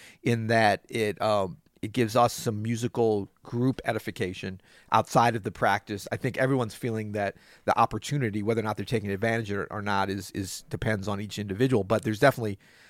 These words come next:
the feeling of, "Wow, I have an opportunity to really start to develop, learn a new instrument, learn something." That's great to see. But this gives us a little bit of a chance. It's not the same as being together, but to actually collaborate on something, um, but also to put something out there into the world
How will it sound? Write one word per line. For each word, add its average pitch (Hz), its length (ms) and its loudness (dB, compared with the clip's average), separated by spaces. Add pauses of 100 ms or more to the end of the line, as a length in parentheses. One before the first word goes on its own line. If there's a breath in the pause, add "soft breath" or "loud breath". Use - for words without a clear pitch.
(120)
the 113 80 0
feeling 117 320 2
of, 98 100 -6
"Wow, 113 180 6
I 110 60 4
have 110 140 0
an 110 60 -2
opportunity 104 500 -2
to 95 100 -4
really 104 260 -2
start 98 240 -2
to - 60 -16
develop, 123 400 4
learn 107 220 -2
a 98 40 -6
new 104 160 -2
instrument, 107 400 -2
learn 113 260 -4
something." 101 340 -6
That's 104 180 -2
great 113 240 0
to 107 80 -8
see. 101 280 -6 (300 loud breath)
But 123 280 8 (280)
this 120 500 4
gives 127 180 0
us 120 120 -6
a 123 40 2
little 131 220 4
bit 127 120 2
of 117 80 -2
a 120 40 -2
chance. 117 260 -2
It's 113 120 -6
not 127 180 4
the 135 60 -4
same 120 240 -4
as 110 80 -8
being 113 200 -6
together, 113 340 0
but 107 140 -2
to 113 60 4
actually 113 280 2
collaborate 107 560 2
on 101 140 -4
something, 98 480 -6 (460 loud breath)
um, 113 340 4
but 131 120 6
also 151 420 8
to 135 140 -4
put - 220 2
something 151 300 0
out 131 220 4
there 127 140 2
into 113 200 -4
the 104 100 -2
world 120 560 2